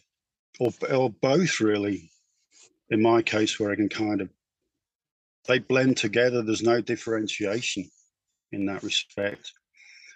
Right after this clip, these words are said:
So the, the lead up to it was, um, I was ki-, kinda quite a neurotic personality.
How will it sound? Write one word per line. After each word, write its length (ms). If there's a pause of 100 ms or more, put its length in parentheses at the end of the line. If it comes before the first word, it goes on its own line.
(140)
So 540 (1400)
the, 220
the 140
lead 280
up 180 (120)
to 140
it 140
was, 320
um, 420 (2750)
I 40
was 160
ki-, 120 (120)
kinda 420 (300)
quite 320
a 140
neurotic 640
personality. 840